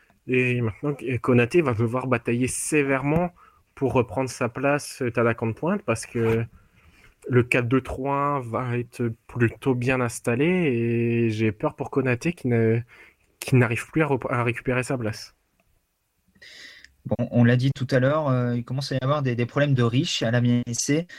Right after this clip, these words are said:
Speaker 2: Au milieu de terrain, on se dirige donc vers un quatre deux trois avec Kakuta, ce qu'on peut penser assez légitimement. On a donc quatre joueurs pour deux postes, Blin, Monconduit, Niaouré, Zungu, qui n'ont pas joué ce week-end. Niaouré était suspendu. Devant, on vient de le dire, pour le moment, on a Moussa Konaté et Serhou Guirassy.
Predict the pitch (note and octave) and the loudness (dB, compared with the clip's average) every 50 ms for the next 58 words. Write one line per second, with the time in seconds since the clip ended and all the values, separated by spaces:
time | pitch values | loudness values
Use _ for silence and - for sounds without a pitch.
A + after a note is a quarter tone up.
0 | - - - - - - _ - A2+ A#2+ B2+ C#3+ C#3+ C#3 - D3+ C#3 C#3 C#3+ D3 | -20 -20 -20 -20 -20 -10 _ 0 4 4 6 4 4 2 2 2 2 4 2 0
1 | C#3+ C#3 - - A#2 A2 A2+ C3 B2+ B2+ A#2+ A2+ C3+ C#3+ C#3 B2+ A2+ A#2+ G#2+ A2 | -2 -4 -4 -6 -8 -4 -2 -2 0 0 0 0 0 0 0 0 0 -2 -2 -4
2 | A2 - A2 G#2 A2 G#2+ - - C#3 E3+ G#3 F#3 D3 C3+ - A#2 A2 - - G#2 | -4 -4 -4 -4 -4 -6 -4 -2 -2 0 0 0 -2 -2 -2 -4 -4 -4 -2 -2
3 | D3 E3 G3 A#3+ G#3+ D#3+ C3+ - - - G2 G2 - - G#2+ G2+ - A2 G#2+ - | 0 0 0 -2 -6 -10 -12 -14 -14 -12 -12 -10 -8 -8 -6 -4 -4 -4 -4 -4
4 | - A#2+ A2+ G#2+ G2 G2+ - - A2+ A2 A2 G#2+ A2 G#2+ G#2 - - A#2 C3+ E3 | -2 -2 0 0 0 -2 -2 -2 -2 -2 0 0 -2 -4 -2 0 2 2 2 2
5 | F3 D#3+ C#3 A#2+ A2+ B2 B2 A#2 - - - E3 C#3+ B2 B2+ C#3 D3+ D3 C#3 C3+ | 2 2 0 2 2 2 2 0 0 -2 -2 -2 -2 0 0 2 2 2 0 -2
6 | - A2 G2+ A2 A#2 A2+ - E3+ G3 G3 - - - G2+ G2+ G2+ - - - A#2+ | -4 -6 -4 -2 -2 -2 -2 -2 -2 -2 -4 -6 -8 -8 -8 -10 -8 -4 0 2
7 | C3 C3+ B2+ A#2+ A#2 - - B2 A#2 A#2 B2 C3 C3 C3+ - - - _ _ - | 2 2 2 0 -2 0 0 0 0 2 2 0 0 -2 -4 -12 -20 _ _ -2
8 | A2 A#2 B2 B2+ B2+ B2 B2 A#2+ A#2 B2 A#2+ A#2 B2+ C3 B2+ - - A2+ G#2+ G2+ | 2 2 4 4 4 2 2 0 2 0 0 2 0 0 -2 -2 -4 -6 -2 0
9 | B2 A2+ G#2+ A#2 A2+ G#2+ - - - - A2+ A2+ E3 F3 E3 C#3 B2 A2+ A2 A2+ | 0 -2 0 -2 -4 -4 -6 -8 -10 -10 -8 -6 -4 -2 0 2 2 2 4 2
10 | A2+ G#2+ - _ - G#2 G2+ - - A2+ - - A#2+ A#2+ B2+ E3 G3 G3+ - - | 0 0 -2 _ -8 -8 -8 -8 -10 -12 -6 0 2 2 2 2 0 -2 -4 -10
11 | - - - - - G#2+ G#2 B2+ B2+ C3 - C3 B2+ D3 D3+ D3+ D3+ - - A#2+ | -20 -20 -20 -16 -8 -2 2 2 2 2 0 0 2 2 2 2 0 -2 -4 -2
12 | A#2+ C3+ C#3+ C#3 C#3 C#3 C3 A#2+ C3 C#3+ C#3 C3 - B2+ B2 B2 B2+ C3 C3 C3+ | 0 2 2 4 2 2 2 0 0 0 0 0 0 -2 0 2 4 4 4 4
13 | C3 A#2+ G#2+ A2+ A#2+ - - C3+ - - B2+ A#2+ A#2+ A#2 - - C3 B2+ - - | 4 2 2 2 0 0 0 -2 -2 0 0 0 0 0 0 -2 -2 -2 -2 -2
14 | B2 A#2 - - B2 A2 A2+ G#2+ G#2 A#2 A2 A#2 A#2 - - - E3 F#3 F#3 | -4 -4 -2 -2 -2 -2 -2 0 0 2 2 2 2 0 -2 -4 -6 -6 -8